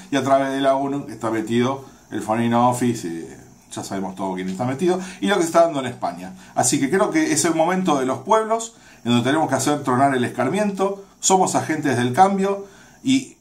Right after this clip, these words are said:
digamos que en la parte colectiva podemos generar un gran esfuerzo de todo y poder hacer unos cambios. Es totalmente importante esto porque tiene que ver la supervivencia de nosotros como comunidad.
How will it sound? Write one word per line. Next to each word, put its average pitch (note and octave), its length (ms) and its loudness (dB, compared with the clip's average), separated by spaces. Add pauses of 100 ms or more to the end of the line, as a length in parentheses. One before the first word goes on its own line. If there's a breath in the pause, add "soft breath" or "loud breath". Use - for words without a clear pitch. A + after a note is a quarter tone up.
digamos C3 360 2
que B2 100 -4
en A#2 60 2
la B2 100 0
parte F3+ 300 2
colectiva C3+ 640 -2
podemos C#3 280 -2
generar C#3 220 0
un B2+ 100 -2
gran C#3 160 0
esfuerzo A#2+ 500 -4
de G2+ 100 -2
todo G3+ 340 2
y B2+ 40 -2
poder C3 260 -4
hacer A2+ 280 -2
unos A#2+ 280 0
cambios. F#2 440 -2 (300 loud breath)
Es D3+ 100 0
totalmente D3+ 460 0
importante C#3+ 640 0
esto F#3+ 320 -2
porque B2 300 -2
tiene D3+ 180 2
que C#3 80 0
ver D3+ 80 0
la D3+ 80 0
supervivencia C#3+ 640 -2
de C3 80 -2
nosotros G#3 640 0 (340 loud breath)
como A#2+ 240 0
comunidad. B2 600 0